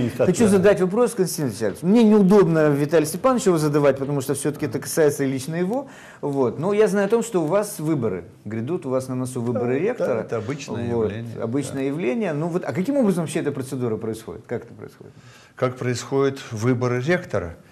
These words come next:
Speaker 3: Значит, объявляется вакантная должность, объявляется конкурс, подаются заявления,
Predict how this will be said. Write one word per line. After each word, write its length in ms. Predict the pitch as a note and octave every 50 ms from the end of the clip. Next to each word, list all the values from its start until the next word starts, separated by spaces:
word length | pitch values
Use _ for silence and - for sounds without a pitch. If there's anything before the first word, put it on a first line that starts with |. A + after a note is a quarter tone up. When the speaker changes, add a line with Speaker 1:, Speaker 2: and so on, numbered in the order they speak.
| - - - - - _ -
Speaker 3:
Значит, 400 | A#2+ A2 - B2+ A#2+ A#2+ - -
объявляется 1080 | - C3 G#2+ A#2 B2+ B2 C#3+ F3 G3 F#3+ F3+ E3 - - - - A#2+ A2+ A2 G#2+ G#2+ G#2
вакантная 540 | G2+ A2 G2+ C#3 D3 D3 B2+ A#2 A2+ G#2+ G#2
должность, 520 | F#2+ F#2+ G2+ G2 G2+ G2 G#2+ G#2 G2+ - F#2+
объявляется 520 | F2 G2+ A2 A#2+ C#3 D#3+ D#3+ D#3+ - - G#2+
конкурс, 640 | - - G2+ F#2+ F#2+ F#2 - G2+ - - - - - - - _ _ _ _ _
подаются 640 | A#2 G#2+ G2+ A#2 B2+ C#3+ F3+ F#3+ F#3+ - D3 B2+
заявления, 880 | G#2 G2+ B2 B2+ B2 A#2 G#2+ G#2 G2+ G2 F#2+ F#2 F#2 F#2 G2 G#2+ A#2